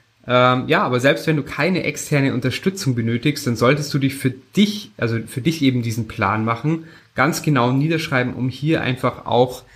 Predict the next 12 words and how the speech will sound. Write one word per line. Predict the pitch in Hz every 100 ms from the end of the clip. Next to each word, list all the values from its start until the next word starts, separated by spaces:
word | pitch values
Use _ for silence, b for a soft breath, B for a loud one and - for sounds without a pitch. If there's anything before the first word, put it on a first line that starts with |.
| b b
dein | 117 110 131
Unternehmen | - 127 127 120 113 113 117 117 117 b b _
bestmöglichst | - 123 - - 113 117 120 107 - -
aufbauen | 110 131 - 107 113
zu | 113 110
können. | 113 117
Es | -
heißt | 117 123 -
ja | 127
immer | 127 135
nicht | 131 131 123
umsonst, | 120 127 139 -